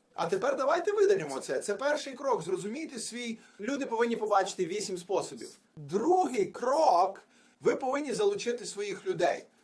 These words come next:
Виправляйте те, що їх дратує. Вони завжди кажуть: «Ну, я не знаю, що вдосконалювати». Це дуже просто. Все, що вам потрібно зробити,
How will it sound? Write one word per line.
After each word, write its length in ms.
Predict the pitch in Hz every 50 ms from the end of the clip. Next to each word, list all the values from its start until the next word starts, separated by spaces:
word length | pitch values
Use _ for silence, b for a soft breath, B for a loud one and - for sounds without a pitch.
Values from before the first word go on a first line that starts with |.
| b b -
Виправляйте 680 | 196 226 220 240 240 240 226 240 240 269 285 269 269 240
те, 160 | 226 233 226
що 120 | 226 226
їх 140 | 220 214 202 170
дратує. 380 | 202 196 190 196 156 - - B B B B B
Вони 160 | 170 208 208
завжди 260 | 196 220 214 220 240
кажуть: 300 | 233 247 214 202 180 170 180
«Ну, 160 | 214 226 208
я 100 | 185 190
не 100 | 190 196
знаю, 260 | 180 214 214 220 208 -
що 100 | - 185
вдосконалювати». 760 | 165 185 - - 208 202 190 160 147 127 104 104 - - - b b b
Це 120 | b - 208
дуже 220 | 208 240 226 240
просто. 420 | 233 214 185 143 120 - - - - b b b
Все, 220 | - - 247 262
що 140 | 254 262 247
вам 140 | 240 233 226
потрібно 300 | 220 208 226 214 214 190
зробити, 460 | 190 208 214 269 - - 285 226